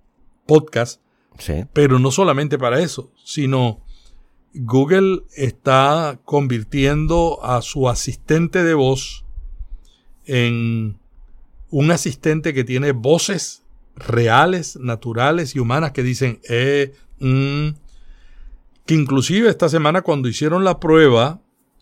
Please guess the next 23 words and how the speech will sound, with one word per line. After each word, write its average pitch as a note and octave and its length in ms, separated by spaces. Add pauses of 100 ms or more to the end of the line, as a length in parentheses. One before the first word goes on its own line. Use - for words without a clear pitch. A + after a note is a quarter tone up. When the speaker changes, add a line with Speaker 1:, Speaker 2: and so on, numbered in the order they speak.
(140)
Speaker 1:
en A2+ 340
la A2 80
conferencia B2+ 500
anual C#3 300
de B2 360
Google C3+ 280
para C3 200
desarrolladores, C3 920 (840)
mostraron D3+ 960 (640)
el C#3+ 180
robot C#3 500
de C3 240
Google F3 360
Assistant C3 540
con C3 200
una F3+ 180
voz D#3+ 440
mu-, C3+ 240
humana E3 340
muy D#3+ 180
convincente D#3 840 (440)
que D#3 200
llamó D#3 560